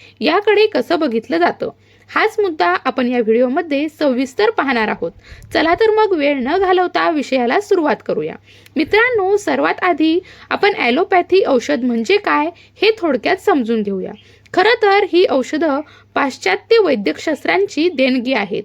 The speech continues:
आणि त्याचा पाया रासायनिक संयुगांवर आधारित आहे. एखादा आजार झाल्यावर किंवा त्याची लक्षणे दिसू लागल्यावर ही औषधे शरीरात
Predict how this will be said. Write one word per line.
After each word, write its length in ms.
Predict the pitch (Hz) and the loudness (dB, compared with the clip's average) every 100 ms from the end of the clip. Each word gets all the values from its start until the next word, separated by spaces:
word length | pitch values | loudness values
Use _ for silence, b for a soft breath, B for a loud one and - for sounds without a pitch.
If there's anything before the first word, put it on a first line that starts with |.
| - B B | -12 B B
आणि 180 | - 381 | 2 2
त्याचा 360 | 415 285 - 330 | 2 0 0 -2
पाया 440 | 381 381 294 285 | 2 2 2 0
रासायनिक 600 | 240 226 277 277 370 427 | -2 -2 -4 -2 -2 -2
संयुगांवर 640 | - 311 277 262 247 311 - | -4 -4 -2 -2 -2 -2 -2
आधारित 440 | 254 220 294 277 208 | -2 -2 -2 -2 -2
आहे. 240 | 202 - - b b b - | -4 -8 -12 b b b -4
एखादा 380 | - 311 330 427 | -2 -2 0 0
आजार 340 | 359 320 359 349 | 0 2 2 0
झाल्यावर 560 | 285 262 349 311 269 294 B B B | -2 0 0 0 -2 -8 B B B
किंवा 240 | 339 427 494 | 0 2 2
त्याची 320 | 370 262 359 | 0 2 2
लक्षणे 400 | 311 - - 294 285 | 2 -2 -4 -4 -2
दिसू 300 | 254 392 427 | -2 4 4
लागल्यावर 560 | 403 285 285 285 294 302 b b - | 4 0 -2 -2 -2 -4 b b 0
ही 140 | 381 440 | 4 4
औषधे 440 | 381 - 330 302 349 | 2 0 -2 -2 -2
शरीरात 460 | 294 277 381 285 | -2 0 2 0